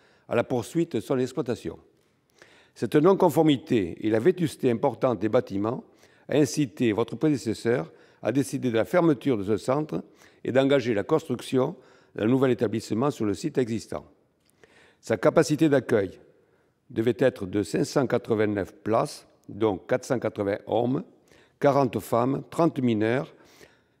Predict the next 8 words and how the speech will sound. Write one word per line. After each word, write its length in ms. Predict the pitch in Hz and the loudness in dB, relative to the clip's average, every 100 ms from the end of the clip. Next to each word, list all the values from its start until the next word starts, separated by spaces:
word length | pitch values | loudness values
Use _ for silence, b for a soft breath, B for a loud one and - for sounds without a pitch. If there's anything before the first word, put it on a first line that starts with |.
| - | -4
vingt-quatre 420 | 127 147 151 - | 0 2 0 0
quartiers 440 | 143 113 - 135 | -2 -2 0 2
accueil 340 | 107 - 139 104 | 2 2 2 2
et 40 | |
évaluation, 680 | 101 104 95 85 - 104 160 - b b _ | 2 0 -2 -4 -2 -2 -2 -10 b b _
quinze 180 | 175 170 | 4 4
services 540 | 131 139 135 139 - | 4 2 2 0 0
médico-psychiatriques, 1300 | 107 113 117 120 101 - - - 104 - 123 135 151 | -2 -2 -2 -2 -2 -4 -10 -4 -6 -2 -4 -4 -8